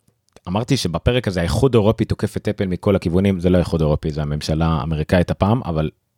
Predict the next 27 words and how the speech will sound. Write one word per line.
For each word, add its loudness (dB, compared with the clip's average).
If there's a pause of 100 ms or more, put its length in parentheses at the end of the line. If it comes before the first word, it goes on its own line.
(140)
היינו 2
הך, -2 (240)
ממשלות 2
תוקפות -10
את -10
אפל. -4 (680)
אז -2
סנטורים, 2 (220)
אה, -2
אחרי 0
שדיברנו 2
על 2
זה, -2
שהיה -4
שמועות 0
על 0
זה, 2
והסכמים, -4
ו-, 0
ורצון -2
לעשות 0
את 0
זה, 2
וכל -2
מיני 0
סנטורים, 0 (420)
אה, -6